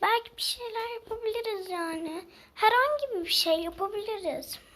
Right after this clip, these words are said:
Hı. O konuda haklısınız, evet. Of,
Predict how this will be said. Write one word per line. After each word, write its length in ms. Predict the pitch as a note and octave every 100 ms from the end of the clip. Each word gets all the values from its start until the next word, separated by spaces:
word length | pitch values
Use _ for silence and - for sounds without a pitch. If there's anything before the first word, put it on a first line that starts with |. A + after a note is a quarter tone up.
| -
Hı. 200 | - C4 - - - -
O 80 | G4+
konuda 440 | G4 F4 E4+ E4+ E4+ - _ - - -
haklısınız, 420 | D#4 D4+ B3 A#3+
evet. 240 | C4 A#3+ - - - - - -
Of, 400 | D#4+ D4+ D4